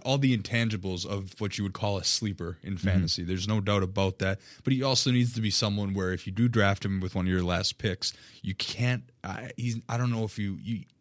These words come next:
Speaker 1: if it gets three or four weeks in and he's just not seeing the field, he maybe isn't someone that you have to hang on to.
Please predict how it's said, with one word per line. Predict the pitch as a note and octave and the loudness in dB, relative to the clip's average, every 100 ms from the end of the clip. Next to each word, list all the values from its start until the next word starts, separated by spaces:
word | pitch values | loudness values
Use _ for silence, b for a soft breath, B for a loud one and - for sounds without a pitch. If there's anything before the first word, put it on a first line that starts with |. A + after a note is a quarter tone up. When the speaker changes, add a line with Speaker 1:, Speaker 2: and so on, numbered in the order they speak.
| _ - | _ -6
Speaker 1:
if | A2 | -4
it | G#2+ | -2
gets | D3 - | -2 0
three | C3+ | 2
or | A#2+ | 2
four | - A#2 | 2 2
weeks | G#2 F#2+ - | 2 0 0
in | A2+ F#2 | 0 -2
and | F#2+ | -4
he's | F#2+ | -4
just | F#2 - | -4 -4
not | G2 F2+ | -4 -4
seeing | - G2 E2 | -6 -6 -8
the | |
field, | - G#2 F2+ | -8 -6 -4
he | F2 | -6
maybe | F2+ F2+ | -6 -6
isn't | F2 F2 - | -8 -8 -8
someone | F2+ F2+ | -8 -8
that | D2+ | -8
you | F2+ | -10
have | G#2 | -8
to | F#2 | -6
hang | F#2+ F2 | -4 -4
on | F#2 | -4
to. | F#2 | -4